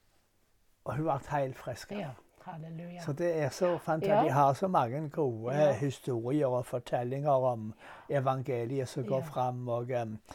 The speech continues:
Speaker 1: jeg tykte det her var ekstra gildt.
Speaker 2: Ja, det var det.
Speaker 1: Fordi jeg har, jeg, eh, kjent Ramesh i mange år,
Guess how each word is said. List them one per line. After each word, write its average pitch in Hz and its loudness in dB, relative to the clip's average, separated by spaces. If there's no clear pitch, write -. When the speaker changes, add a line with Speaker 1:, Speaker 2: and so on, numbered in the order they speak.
Speaker 1:
jeg 156 0
tykte 147 0
det 151 0
her 139 4
var 131 4
ekstra 139 -2
gildt. 135 0
Speaker 2:
Ja, - -10
det 175 -6
var 262 4
det. 185 2
Speaker 1:
Fordi 139 2
jeg 143 4
har, 135 4
jeg, 139 0
eh, 123 0
kjent - 2
Ramesh 127 0
i 143 -2
mange 113 -2
år, 185 2